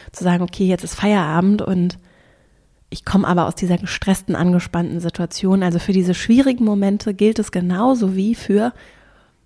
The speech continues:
die Momente, in denen es mir vielleicht auch so viel Spaß macht, dass es mir schwer fällt,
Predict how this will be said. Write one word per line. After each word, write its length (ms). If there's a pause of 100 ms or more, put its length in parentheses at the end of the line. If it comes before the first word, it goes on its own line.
(220)
die 80
Momente, 760 (600)
in 160
denen 200
es 100
mir 120
vielleicht 220
auch 60
so 100
viel 160
Spaß 380
macht, 320
dass 80
es 140
mir 180
schwer 380
fällt, 500